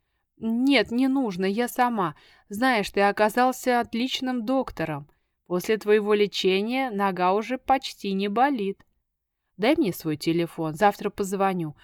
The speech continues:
узнаю, как ты себя чувствуешь». «А ты что,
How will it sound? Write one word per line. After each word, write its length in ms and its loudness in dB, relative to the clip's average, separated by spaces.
узнаю, 360 0
как 180 0
ты 120 -4
себя 300 0
чувствуешь». 720 -6
«А 100 -2
ты 140 -2
что, 360 -8